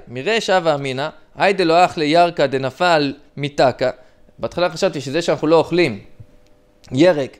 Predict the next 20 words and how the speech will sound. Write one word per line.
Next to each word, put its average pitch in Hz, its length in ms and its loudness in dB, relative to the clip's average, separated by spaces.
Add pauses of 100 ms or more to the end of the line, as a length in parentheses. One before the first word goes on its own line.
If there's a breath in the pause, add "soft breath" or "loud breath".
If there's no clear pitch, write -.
(200 soft breath)
שנפל 170 380 -2
מהשולחן 202 720 -2 (800)
על 131 120 0
הרצפה, 208 520 0 (280 loud breath)
משום 240 280 -6
מאיסות-, 269 540 -4
מ-, 175 400 -6
מ-, 185 320 -2
מאיסותא, 190 580 0
בגלל 175 220 0
שזה 226 200 -2
מאוס, 254 420 2
על 123 140 -2
הרצפה, 151 380 -2
מי 139 120 -4
ילך 151 220 -4
לקחת 139 260 -2
מהרצפה? 123 420 -4 (240)
כך 170 100 -4
חשבתי. 156 440 -2